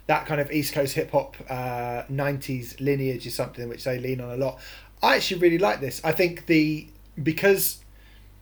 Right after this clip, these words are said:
because of everything surrounding it being so good, I don't mind Hetfield's vocal coming in on it. I think the verses and the beats, um, uh,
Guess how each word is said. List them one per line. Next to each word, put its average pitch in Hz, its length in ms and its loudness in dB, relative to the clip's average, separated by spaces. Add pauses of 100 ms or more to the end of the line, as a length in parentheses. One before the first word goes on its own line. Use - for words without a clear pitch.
(640)
because 175 380 2
of 175 80 0
everything 160 440 2
surrounding 147 540 2
it 117 180 -6
being 135 220 0
so 127 240 -2
good, 117 460 -2 (1200)
I 139 480 4
don't 135 240 2
mind 135 280 -2
Hetfield's 131 400 -2
vocal 135 400 0
coming 139 300 -2
in 160 240 -4 (400)
on 135 120 0
it. - 240 -2 (260)
I - 60 -4
think 147 220 0
the 135 80 -2
verses 156 680 2
and 135 160 -4
the 120 60 -6
beats, 147 600 0
um, 123 580 -8 (680)
uh, 127 380 -6